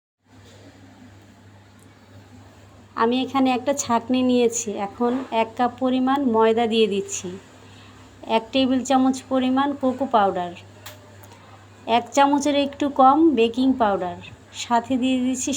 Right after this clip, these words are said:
সামান্য একটু বেকিং সোডা, আর দিয়ে দিচ্ছি এক চিমটির মতো একটু লবণ।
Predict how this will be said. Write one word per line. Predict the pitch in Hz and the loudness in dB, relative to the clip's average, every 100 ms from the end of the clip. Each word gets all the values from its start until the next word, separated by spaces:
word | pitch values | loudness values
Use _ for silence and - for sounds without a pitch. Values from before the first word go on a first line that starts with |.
| - | -2
সামান্য | 269 254 262 262 | 0 2 2 0
একটু | 262 262 226 | -2 -4 0
বেকিং | 226 254 247 - | 0 0 -2 -2
সোডা, | 220 180 180 - - - - - - - - - - - | -6 -6 -8 -16 -20 -20 -20 -20 -20 -20 -20 -20 -20 -12
আর | 214 226 214 | -4 -4 0
দিয়ে | 262 269 | 0 2
দিচ্ছি | 262 262 - 320 339 - - - 247 | 0 -2 -2 -2 -2 -6 -18 -4 -4
এক | 262 | -4
চিমটির | - 311 294 302 285 | -2 0 0 -2 -2
মতো | 285 294 | -2 -4
একটু | 269 269 233 | -4 0 2
লবণ। | 214 196 180 | 4 2 0